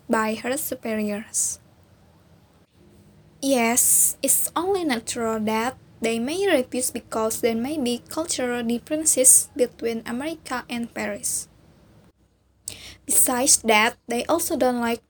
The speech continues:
new people because they think Emily is a rival. But Emily doesn't complain, is always patient and doesn't give up, so that her boss and coworkers accept her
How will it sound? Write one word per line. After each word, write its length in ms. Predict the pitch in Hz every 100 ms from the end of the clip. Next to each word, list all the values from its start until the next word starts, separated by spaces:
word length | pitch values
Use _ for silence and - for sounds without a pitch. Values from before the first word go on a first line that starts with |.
| -
new 220 | 254 349
people 600 | 349 320 220 220 240 311 330
because 560 | - - 226 226 -
they 240 | - 220 220
think 320 | - 349 381
Emily 320 | 370 262 302 -
is 160 | -
a 80 | 247
rival. 640 | 226 220 226 226 214 208 - _ _ - - _ _ _ _ _ _ _ - - - -
But 280 | 247 392 -
Emily 300 | 311 330 302
doesn't 400 | 233 247 - 254
complain, 760 | - 247 - 262 247 226 220 - -
is 220 | 247 -
always 320 | 254 233 226 -
patient 560 | 254 294 - 330 330
and 280 | - 247 226
doesn't 420 | 240 247 - 269
give 160 | 226 226 - -
up, 260 | - - - - -
so 360 | - 233 254 294
that 260 | 240 240 247
her 80 |
boss 480 | 233 220 220 294 -
and 220 | 240 233 -
coworkers 800 | 320 320 254 - 220 226 254 -
accept 580 | 247 - 226 233 - -
her 160 | 226